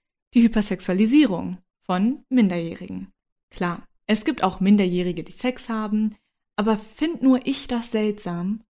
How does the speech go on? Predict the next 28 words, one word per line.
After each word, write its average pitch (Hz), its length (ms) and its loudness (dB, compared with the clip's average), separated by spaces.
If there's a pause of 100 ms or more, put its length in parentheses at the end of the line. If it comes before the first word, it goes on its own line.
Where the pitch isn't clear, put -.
(120)
was 208 320 -2
für 240 120 -8
einen 175 300 -6
großen 320 640 -2
Teil 226 720 0 (800)
Sex - 480 -4
in 214 180 0
solchen 208 540 0 (320)
Teenie-Dramen 180 760 2
einnimmt. 165 600 -4 (560)
Und 226 180 6
dann 320 240 2
werden 233 220 2
da 185 80 0
Minderjährige, 185 880 2
vor - 220 -12
allem 185 420 -4 (220)
halt 202 100 -4
minderjährige 180 580 2
Mädchen, 202 640 2
also 185 180 0
auch 202 180 0
wenn 196 160 2
die 185 100 -2
Schauspieler 220 520 0
nicht 180 180 -4
minderjährig 180 500 -2
sind, 202 220 2